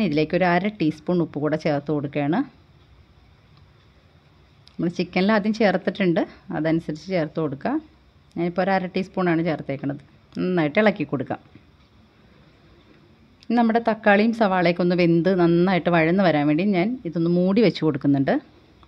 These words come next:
ഒരു രണ്ട് മിനിറ്റ് മൂടി വെച്ച് കൊടുത്താൽ തന്നെ നമ്മുടെ തക്കാളിയൊക്കെ ഒന്ന് നന്നായിട്ട് വെന്ത് വരും. അപ്പോൾ നമ്മുടെ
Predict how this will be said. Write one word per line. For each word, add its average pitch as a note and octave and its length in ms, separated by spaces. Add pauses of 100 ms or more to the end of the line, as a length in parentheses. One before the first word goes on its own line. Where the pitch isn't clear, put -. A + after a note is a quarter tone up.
(420)
ഒരു A#3 120
രണ്ട് A#3+ 260
മിനിറ്റ് G#3 260
മൂടി F#3 220
വെച്ച് F#3 200
കൊടുത്താൽ E3+ 280
തന്നെ E3+ 200
നമ്മുടെ E3+ 280
തക്കാളിയൊക്കെ E3+ 500
ഒന്ന് E3+ 160
നന്നായിട്ട് D#3+ 540
വെന്ത് C#3+ 280
വരും. E3 200 (1200)
അപ്പോൾ - 180
നമ്മുടെ D#3+ 200